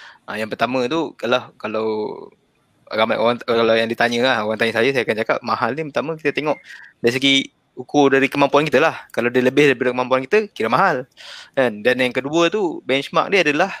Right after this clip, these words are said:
harga rumah tu dengan harga pasaran kat situ. Kan? Harga dijual tu, adakah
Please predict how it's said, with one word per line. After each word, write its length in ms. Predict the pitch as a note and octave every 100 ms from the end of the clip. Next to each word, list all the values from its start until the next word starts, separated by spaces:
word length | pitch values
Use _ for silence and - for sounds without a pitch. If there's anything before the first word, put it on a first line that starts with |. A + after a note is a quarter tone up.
| -
harga 300 | - C3 C#3
rumah 240 | C#3+ C#3 B2
tu 240 | C#3+ E3+
dengan 480 | C3+ D3 D3+ C#3 C3
harga 320 | D#3 D#3 E3
pasaran 400 | D#3+ - F3 F3
kat 160 | F3+ -
situ. 240 | A#2+ B2 C#3+ _
Kan? 160 | - A#2+
Harga 140 | B2+ C#3
dijual 240 | C3+ B2
tu, 80 | G#2
adakah 320 | A2 B2+ B2+